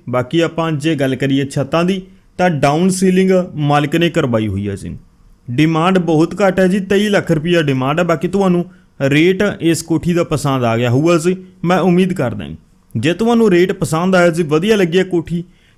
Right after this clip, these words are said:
ਤਾਂ ਜ਼ਰੂਰ ਮਾਲਕ ਨਾਲ ਇੱਕ ਵਾਰੀ ਗੱਲ ਕਰ ਲਿਓ। ਫੋਨ ਨੰਬਰ ਤੁਹਾਨੂੰ ਮਾਲਕ ਦਾ ਸਕਰੀਨ 'ਤੇ ਮਿਲ ਗਿਆ ਹੋਊਗਾ ਜੀ, ਅਠਾਸੀ ਸੱਤ ਸੌ ਤੇਈ, ਤੇਈ ਛਿਆਲੀ ਅੱਠ ਸੌ ਅਠਾਈ, ਅਠਾਸੀ ਸੱਤ ਸੌ ਤੇਈ, ਛਿਆਲੀ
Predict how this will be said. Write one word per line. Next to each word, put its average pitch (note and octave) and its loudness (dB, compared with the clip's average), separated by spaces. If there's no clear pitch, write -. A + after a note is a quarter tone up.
ਤਾਂ F3 2
ਜ਼ਰੂਰ E3 2
ਮਾਲਕ C#3+ 0
ਨਾਲ D#3+ 0
ਇੱਕ D3 -2
ਵਾਰੀ C#3 0
ਗੱਲ D3 0
ਕਰ F3+ 2
ਲਿਓ। F3+ 2
ਫੋਨ E3+ 2
ਨੰਬਰ F#3 2
ਤੁਹਾਨੂੰ G3 0
ਮਾਲਕ D3 -2
ਦਾ D3+ 0
ਸਕਰੀਨ C#3+ -2
'ਤੇ C#3+ -4
ਮਿਲ B2+ -2
ਗਿਆ D#3+ 2
ਹੋਊਗਾ D#3 4
ਜੀ, D#3+ -4
ਅਠਾਸੀ D3 -2
ਸੱਤ D#3 0
ਸੌ D3 -4
ਤੇਈ, D#3 0
ਤੇਈ F3 4
ਛਿਆਲੀ F3 0
ਅੱਠ C#3 0
ਸੌ F3+ -2
ਅਠਾਈ, A#2+ -4
ਅਠਾਸੀ D3 0
ਸੱਤ F3+ 0
ਸੌ F3 0
ਤੇਈ, F#3 0
ਛਿਆਲੀ E3+ 0